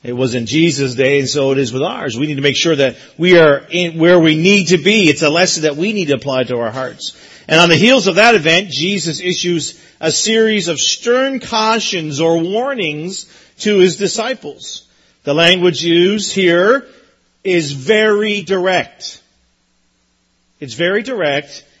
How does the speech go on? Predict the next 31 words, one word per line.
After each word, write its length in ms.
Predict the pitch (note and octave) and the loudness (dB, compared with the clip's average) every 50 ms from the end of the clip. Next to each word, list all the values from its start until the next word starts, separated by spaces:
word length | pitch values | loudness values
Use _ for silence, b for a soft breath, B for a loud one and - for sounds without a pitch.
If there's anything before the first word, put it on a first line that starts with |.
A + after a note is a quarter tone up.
| _ - | _ -4
and 240 | D3+ D#3+ D#3 C3+ - | -2 -2 -2 -2 -2
definitely 520 | - G#3 G#3+ A3+ A3 A#3 A#3 A#3 A3+ A3 | 2 4 4 4 2 0 0 0 0 0
caught 280 | - - G3+ G3 G3+ D3 | 0 0 -2 -2 -2 -2
the 140 | E3+ F3+ F3 | -2 -4 -4
attention 520 | F3 - G3+ G3 G3 F3+ - - D#3+ D3 | -2 -2 -2 -2 -2 -2 -4 -4 -4 -4
of 140 | C#3+ C#3 B2+ | -4 -4 -4
the 60 | C#3 | -6
disciples. 840 | C3+ C3+ - E3+ D3+ D3 C#3+ - B2+ G#2 D#2 - - - - - _ _ _ _ _ _ _ _ _ _ _ _ _ _ _ _ _ _ _ | -6 -6 -4 -2 -2 -2 -2 -4 -8 -12 -12 -14 -18 -18 -18 -20 _ _ _ _ _ _ _ _ _ _ _ _ _ _ _ _ _ _ _
It's, 260 | - D3 C#3+ - - | 0 0 0 0 0
uh, 140 | G#3+ G3 F3 F3+ | -2 -2 -2 -2
it's, 240 | E3+ E3+ D#3 - - | -2 -4 -4 -4 -6
it's 240 | G#3+ F3 C#3 - - | -8 -8 -6 -8 -8
profitable 680 | - - C4 D4 D#4 D#4 - - A#3+ A3+ F3+ F3+ E3+ | -4 0 4 4 4 4 4 2 0 2 4 4 2
to 100 | D3 D#3+ | 2 0
have 300 | D3 E3+ G3+ A3+ G#3+ F3 | -2 0 0 0 0 2
those 240 | G3 F#3+ F3 C#3+ - | 2 2 0 0 -2
direct 340 | - E3 D#3+ G3+ G#3+ G#3 - | -2 0 2 2 0 0 -2
conversations, 800 | - G3 F#3+ F3+ D#3 D#3+ - - G3+ G3 F#3 - - C3+ B2 A2 | -6 -4 -4 -2 -2 -2 -2 0 0 0 0 -2 -4 -8 -8 -6
don't 180 | - D#3 E3 | -4 -6 -4
you 100 | E3 D#3 | -4 -6
think? 340 | C#3+ F3 G3+ A#3+ D4+ - - _ b b b b b b b b b b b - | -4 -2 -2 -2 -4 -6 -14 _ b b b b b b b b b b b -6
I 20 | |
mean, 200 | F#3+ A#3 B3+ A#3 | -4 -4 -4 -2
sometimes 580 | - C4+ C#4 C#4 - C4+ A#3+ A#3 A3+ G#3+ E3 G3 | 0 0 0 2 2 2 2 2 2 0 0 -2
it's 160 | G3 D#3 G3+ | -2 0 0
okay 400 | G3 F3+ - F#3+ G3 G3+ G#3+ A3 | 0 0 2 2 4 4 4 2
just 160 | F#3+ F3 - | 0 -6 -8
to 60 | F#3 | -6
be 140 | E3+ F3+ E3+ | -6 -6 -4
kind 200 | - F#3+ F3 E3+ | -4 -6 -6 -6
of 180 | D#3+ D3+ D3 | -6 -8 -10